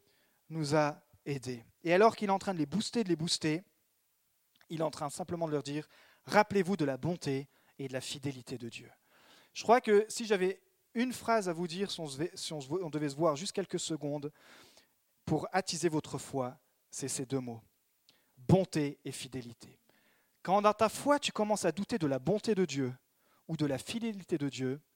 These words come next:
alors ça y est, ta foi va être ébranlée. Pourquoi ? Parce que les gens ne pensent pas que Dieu est bon. Et ça, c'est la meilleure tactique que l'ennemi a utilisée, de faire croire que Dieu est mauvais.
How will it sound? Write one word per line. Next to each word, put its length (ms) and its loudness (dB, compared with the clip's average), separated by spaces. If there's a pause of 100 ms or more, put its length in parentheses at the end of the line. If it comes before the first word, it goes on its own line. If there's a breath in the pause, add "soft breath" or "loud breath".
(120)
alors 400 0 (500)
ça 180 -4
y 140 -4
est, 100 -12 (120)
ta 100 -4
foi 380 -2
va 100 -4
être 260 -8
ébranlée. 460 -8 (100)
Pourquoi ? 360 6
Parce 200 0
que 80 0
les 140 4
gens 180 4
ne 60 4
pensent 260 0
pas 140 -2
que 140 -4
Dieu 220 -2
est 60 -4
bon. 200 -12 (1500)
Et 60 -8
ça, 160 4
c'est 100 2
la 140 6
meilleure 280 2
tactique 380 -6
que 80 4
l'ennemi 320 2
a 60 0
utilisée, 560 -8 (320)
de 80 -6
faire 180 -4
croire 240 -6
que 80 -2
Dieu 220 2
est 40 0
mauvais. 400 -2